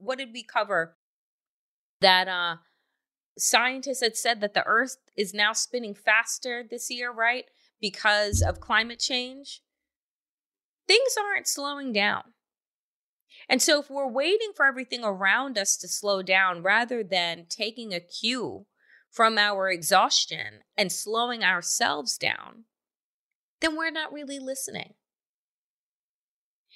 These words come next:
And I think that the opportunity to pause, to listen, to reflect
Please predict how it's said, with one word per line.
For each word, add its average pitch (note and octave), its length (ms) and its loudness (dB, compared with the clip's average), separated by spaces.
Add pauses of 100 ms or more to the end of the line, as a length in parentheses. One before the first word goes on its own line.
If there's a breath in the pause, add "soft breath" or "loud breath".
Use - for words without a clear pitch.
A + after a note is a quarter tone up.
(180 loud breath)
And D4+ 120 6
I E4 100 6
think E4 260 -8
that D4 180 -4
the C4+ 200 -6
opportunity B3+ 760 -4
to G3 160 -4
pause, A#3 760 -2
to - 140 -6
listen, A3+ 520 -6
to G3+ 160 -10
reflect A3+ 560 -2